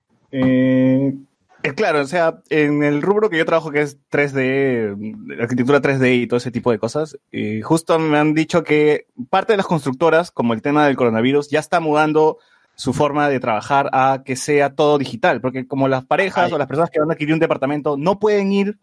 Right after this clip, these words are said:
Speaker 1: al, a visitar el departamento, entonces mejor hacemos el departamento en trescientos sesenta grados, todas las habitaciones, y lo hacemos en, y se lo mandamos, pues, a la gente que quiera ver departamentos.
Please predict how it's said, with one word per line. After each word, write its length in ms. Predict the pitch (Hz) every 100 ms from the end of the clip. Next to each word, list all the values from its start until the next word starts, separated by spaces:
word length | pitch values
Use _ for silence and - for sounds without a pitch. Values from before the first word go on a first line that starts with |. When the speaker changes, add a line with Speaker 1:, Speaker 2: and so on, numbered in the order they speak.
| _ _
Speaker 1:
al, 260 | - 131 123
a 60 | 127
visitar 420 | 127 127 123 160
el 80 | 165
departamento, 720 | 143 123 117 131 131 156 - _ _
entonces 540 | 131 127 165 143 170 139
mejor 320 | 127 147 147
hacemos 260 | 135 147 147
el 40 |
departamento 420 | 120 113 123 139
en 100 | 139
trescientos 420 | 131 113 208 214
sesenta 320 | 156 170 170 175
grados, 480 | 180 170 254 - _ _ _
todas 180 | 160 165
las 140 | 156
habitaciones, 640 | 147 139 143 170 180 294 _ _ _ _
y 240 | - 123 120
lo 100 | 120
hacemos 320 | 127 135 143
en, 360 | 123 110 104 107 - _ _ _
y 200 | 127 120
se 180 | - 139
lo 80 | 135
mandamos, 320 | 156 185 131
pues, 120 | 139
a 60 | 123
la 120 | 120
gente 280 | 143 135 143
que 220 | 127 107
quiera 540 | 120 123 120 98 98
ver 180 | 107 123
departamentos. 600 | 127 120 104 104 104 -